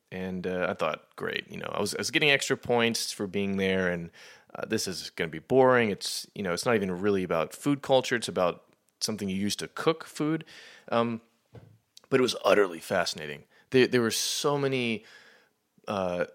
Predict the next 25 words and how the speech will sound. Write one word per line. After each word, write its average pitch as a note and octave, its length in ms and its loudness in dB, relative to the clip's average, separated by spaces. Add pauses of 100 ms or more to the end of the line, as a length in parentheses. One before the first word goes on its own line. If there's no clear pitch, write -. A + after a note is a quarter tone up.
(160)
insights C3+ 640 2
into A2 240 0
the G2+ 120 2
history G#2 720 0
of F#2 280 0
American F#2+ 520 0
food A#2+ 720 2
and, F#2+ 380 -4
and G2 180 -6
into F#2 560 -4
what G2 200 -10
people G2+ 260 -8
eat G2+ 280 -8 (160)
in, G2+ 180 -8
in G2+ 180 -6
terms G2 300 -4
of F2 160 -8 (360)
poverty G#2 460 4
versus, F#2 880 -2
uh, E2+ 460 -4
wealth, A2 400 4 (440)
um, F2 520 -4 (140)
i-, F#2 180 -14
in G2+ 460 -2 (180)
different, A2+ 400 0